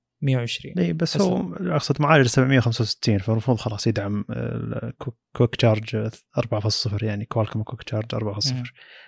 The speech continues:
Speaker 1: مم.
Speaker 2: بس إنه هذا مرات ي-، يهملونها بالمواصفات يعني. المقصد هنا إن تركيزهم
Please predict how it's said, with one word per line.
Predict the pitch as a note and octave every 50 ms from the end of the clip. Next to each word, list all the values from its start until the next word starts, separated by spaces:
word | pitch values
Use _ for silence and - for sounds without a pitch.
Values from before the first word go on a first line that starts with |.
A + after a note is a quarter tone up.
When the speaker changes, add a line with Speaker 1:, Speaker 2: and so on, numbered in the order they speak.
| - _ -
Speaker 1:
مم. | F3
Speaker 2:
بس | D#3+ D3+ - F3+
إنه | D3 B2 B2
هذا | B2 B2+ B2+ A#2
مرات | A2+ A#2 A#2 G#2 - A2+
ي-، | A2 G#2+ A2+ A2+ - -
يهملونها | - A#2 G#2+ B2+ B2+ B2 A#2 A2 G#2 G2+
بالمواصفات | G2+ G2+ G2+ G2+ - - - A2+ A2 - - B2+
يعني. | A#2+ A#2 - _ - - - - - - - - - -
المقصد | C#3+ B2+ B2+ C3+ D#3 F#3 - - - B2+ B2
هنا | C#3 D#3 C#3+
إن | B2+ B2 A#2 A2+ A2 B2 C#3+ B2+ - - _ _ _ - _
تركيزهم | - B2+ A#2+ - - D#3+ D#3 C3+ B2 A2+ B2 A#2+ A2+ A2+ -